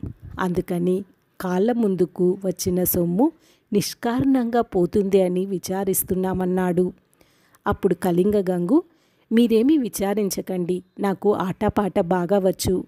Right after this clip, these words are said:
కాబట్టి రాజు వేషం నేను వేస్తాను. అయితే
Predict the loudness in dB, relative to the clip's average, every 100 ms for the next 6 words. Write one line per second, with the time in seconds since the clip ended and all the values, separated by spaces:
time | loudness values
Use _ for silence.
0 | _ -4 -2 0 -2 -2 -2 -4 -4 -2
1 | 0 0 0 0 -2 0 0 0 2 0
2 | 0 -2 0 0 -2 -8 -20 -10 -6 -4
3 | -2 -4